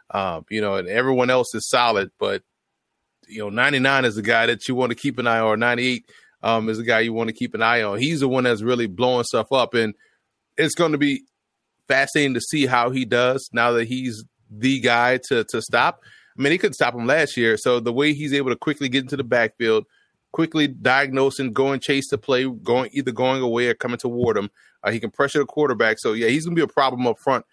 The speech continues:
for Oregon. So you talk, even though he may not be matched up one-to-one, um, with Forsythe, it's gonna be interesting to see how they,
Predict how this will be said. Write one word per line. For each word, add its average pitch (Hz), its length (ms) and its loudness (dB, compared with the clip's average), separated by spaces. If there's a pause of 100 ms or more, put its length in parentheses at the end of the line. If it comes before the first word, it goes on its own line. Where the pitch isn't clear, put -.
(300)
for 127 120 -4
Oregon. 131 360 0
So 135 360 0 (380)
you 147 100 -8
talk, 165 300 0 (100)
even 170 220 0
though 160 120 2
he 165 100 0
may 156 180 2
not 143 180 0
be 143 120 -2
matched 131 400 0
up 135 120 0
one-to-one, 135 840 -2 (480)
um, 113 500 -2 (140)
with 127 320 0
Forsythe, 143 540 0 (640)
it's 147 160 0
gonna 175 160 2
be 151 180 -2
interesting 147 540 -2
to - 80 -10
see 143 300 0
how 127 340 2
they, 120 380 0